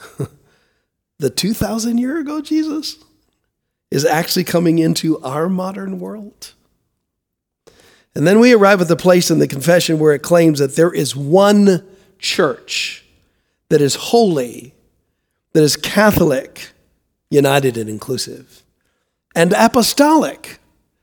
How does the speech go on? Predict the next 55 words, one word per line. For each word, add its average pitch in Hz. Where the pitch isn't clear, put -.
which 151
means 160
that 139
the 143
original 143
founders 135
of 117
the 117
church, 131
the 120
apostles, 123
would 117
still 127
recognize 139
the 113
church 113
if 110
they 117
would 113
to -
come 113
back 117
today. -
This -
language, 151
one 151
holy 139
Catholic 135
apostolic 127
church, 139
is 117
the, 120
are 135
the 123
phrases 135
that 127
are 127
added 131
to -
the 143
Apostles' 127
Creed 123
and 117
the 117
Nicene 120
Creed, 120
and 113
I 117
want 120
to 113
resource 127
that 127
a 120
little 117
bit 117